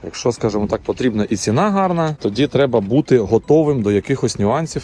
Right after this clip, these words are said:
Я вам зараз покажу, яких. Ціна даної машини дев'ять тисяч дев'ятсот євро брутто.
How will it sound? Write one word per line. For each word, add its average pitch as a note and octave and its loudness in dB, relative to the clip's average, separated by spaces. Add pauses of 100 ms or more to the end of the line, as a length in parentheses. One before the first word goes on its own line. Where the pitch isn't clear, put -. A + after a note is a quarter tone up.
Я A#2 2
вам C3+ 0
зараз A#2+ 0
покажу, G#2+ -2
яких. A2+ -2
Ціна D#3+ 0
даної C3 -2
машини A#2 -2
дев'ять A#2 0
тисяч A2 -4
дев'ятсот G#2+ -2
євро G2+ 2
брутто. A3+ 0